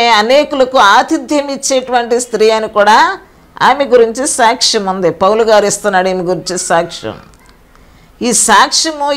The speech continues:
ఈ సిఫారసు ఎప్పుడు చేస్తున్నాడు అంటే, పౌలు గారు చెరసాలలో ఉన్నప్పుడు ఈమెను గురించి ఆయన సాక్ష్యం ఇచ్చి సిఫారసు చేసి వేరొక ప్రాంతానికి ఈమె వెళ్ళటం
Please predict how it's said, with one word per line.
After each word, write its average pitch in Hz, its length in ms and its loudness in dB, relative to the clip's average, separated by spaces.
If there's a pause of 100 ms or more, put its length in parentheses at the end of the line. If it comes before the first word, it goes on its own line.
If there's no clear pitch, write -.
ఈ - 20 -4 (140)
సిఫారసు 262 640 0
ఎప్పుడు 240 300 0
చేస్తున్నాడు 214 520 0 (100)
అంటే, 170 220 -2 (920)
పౌలు 262 340 4
గారు 262 260 6 (140)
చెరసాలలో 262 640 0 (120)
ఉన్నప్పుడు 214 480 -2 (1000)
ఈమెను 320 440 2
గురించి 247 360 2 (580)
ఆయన 208 200 0 (220)
సాక్ష్యం 254 560 0
ఇచ్చి 214 280 -4 (840)
సిఫారసు 277 600 2 (100)
చేసి 240 280 0 (120)
వేరొక 294 380 4 (120)
ప్రాంతానికి 240 800 0 (220)
ఈమె 214 160 -2 (100)
వెళ్ళటం 247 480 2